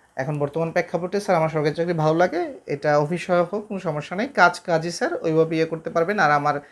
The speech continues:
পারিবারিক, আহ, স্ট্যাটাস অনুযায়ী মানে আমার এই চাকরিটা খুব দরকার, এটা কোনো মানে করতে আমার কোনো সমস্যা নেই", এই জিনিসগুলো বুঝাবেন। তাইলে ভাইভা বোর্ড আপনাকে ওইভাবে নাম্বারিং করবে। পিয়নের পদের বা অফিস সহায়ক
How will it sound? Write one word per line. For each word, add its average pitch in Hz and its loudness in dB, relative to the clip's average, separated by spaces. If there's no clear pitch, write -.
পারিবারিক, 180 4
আহ, 151 4
স্ট্যাটাস 151 2
অনুযায়ী 147 -2
মানে 131 -4
আমার 131 -2
এই 135 -4
চাকরিটা 151 -6
খুব 151 -8
দরকার, 143 -2
এটা 139 0
কোনো 147 -8
মানে 139 -6
করতে 160 -4
আমার 147 0
কোনো 156 -10
সমস্যা 160 -6
নেই", 339 -4
এই 285 4
জিনিসগুলো 214 6
বুঝাবেন। 147 4
তাইলে 220 8
ভাইভা 156 10
বোর্ড 170 6
আপনাকে 160 4
ওইভাবে 143 0
নাম্বারিং 131 -4
করবে। 123 -6
পিয়নের 262 10
পদের 214 10
বা 180 10
অফিস 185 6
সহায়ক 220 4